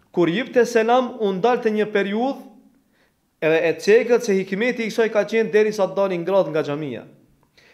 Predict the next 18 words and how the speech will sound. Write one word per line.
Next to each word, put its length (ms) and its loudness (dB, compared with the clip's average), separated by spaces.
Me 160 4
qëllim 300 2
që 100 0
mos 200 -2
të 80 -4
përzihen 400 -6
burrat 360 -4
edhe 160 -2
gratë. 380 -4
Për 140 0
arsye 260 -4
se 160 0
njerëzit 320 0
kur 120 -2
dalin 280 4
nga 160 0
xhamia 320 -2
zakonisht 520 -2